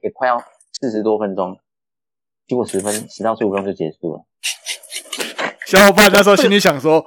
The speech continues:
Speaker 2: ：“我，我知道你在电档，我就看你能够电多久。” <laughs>
Speaker 1: 哎，不过我觉得那个是蛮难的，就是我们自己有先试玩过嘛，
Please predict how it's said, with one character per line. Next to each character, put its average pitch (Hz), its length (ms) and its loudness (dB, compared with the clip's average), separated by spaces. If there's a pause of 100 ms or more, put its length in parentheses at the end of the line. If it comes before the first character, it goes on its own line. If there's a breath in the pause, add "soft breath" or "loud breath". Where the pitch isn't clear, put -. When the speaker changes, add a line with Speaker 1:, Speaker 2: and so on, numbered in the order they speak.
(100)
Speaker 2:
：“我， 147 240 -2
我 151 140 0
知 185 100 -4
道 214 80 6
你 208 60 6
在 180 100 4
电 175 220 2
档， 127 220 -10
我 160 120 -6
就 208 120 6
看 208 180 2
你 190 60 0
能 165 100 0
够 196 80 6
电 180 240 4
多 147 160 0
久。” 139 200 -6
<laughs> 381 1900 0
Speaker 1:
哎， 208 100 0
不 156 100 -4
过 269 80 0
我 214 80 2
觉 214 120 0
得 214 80 0
那 240 80 0
个 208 60 -2
是 220 100 -8
蛮 165 220 -2
难 135 180 -2
的， 104 200 0
就 196 100 -4
是 214 100 -4
我 139 120 0
们 110 120 -4
自 170 140 -4
己 120 120 -4
有 95 120 0
先 127 240 -4
试 139 200 -6
玩 98 220 -4
过 98 220 -4
嘛， - 80 -20